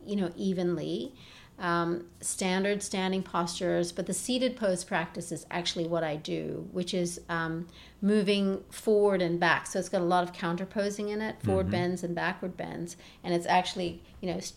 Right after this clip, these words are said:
Speaker 1: contracting and stretching the fascia, but it's also working into the nadis and helping the energy flow more efficiently through the body.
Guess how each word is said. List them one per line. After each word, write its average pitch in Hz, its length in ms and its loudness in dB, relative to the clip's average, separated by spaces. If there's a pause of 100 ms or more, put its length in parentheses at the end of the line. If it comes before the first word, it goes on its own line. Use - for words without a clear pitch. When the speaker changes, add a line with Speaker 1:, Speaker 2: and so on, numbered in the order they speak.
(140)
Speaker 1:
contracting 196 540 2
and 170 100 -2
stretching 175 460 0
the 160 60 -8
fascia, 233 600 4
but 170 100 0
it's 170 100 -10
also 185 340 0
working 170 420 -2
into 175 440 -2
the 165 260 -2 (240)
nadis 185 920 2 (480)
and 170 200 2
helping 175 640 0
the 170 160 -2
energy 185 440 0
flow 175 300 0
more 165 180 0
efficiently 180 540 -6
through 175 220 -6
the 165 80 -6
body. 170 640 0